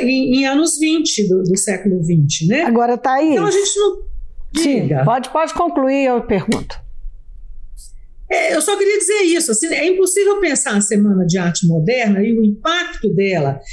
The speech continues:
Speaker 1: e falar em Brasil e o que é que mudou no Brasil, sem entender que, analisando a semana, nós estamos olhando para um pequeno evento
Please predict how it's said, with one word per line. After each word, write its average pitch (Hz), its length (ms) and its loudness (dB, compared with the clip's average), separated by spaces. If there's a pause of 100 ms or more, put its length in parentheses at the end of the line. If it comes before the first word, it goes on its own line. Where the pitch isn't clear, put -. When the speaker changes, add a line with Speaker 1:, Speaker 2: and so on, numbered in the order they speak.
(120)
Speaker 1:
e 240 80 2
falar 269 360 0
em 302 160 2
Brasil 247 680 0
e 208 100 4
o 208 100 -2
que 294 80 0
é 285 40 -2
que 269 100 -2
mudou 208 380 2
no 185 100 0
Brasil, 170 580 0 (320)
sem 427 360 0
entender 320 400 0
que, - 320 0 (280)
analisando 311 800 0
a 415 180 0
semana, 277 760 0
nós 349 240 2
estamos 403 240 2
olhando 392 480 2
para 403 200 0
um 392 40 -2
pequeno 415 520 0
evento 339 440 0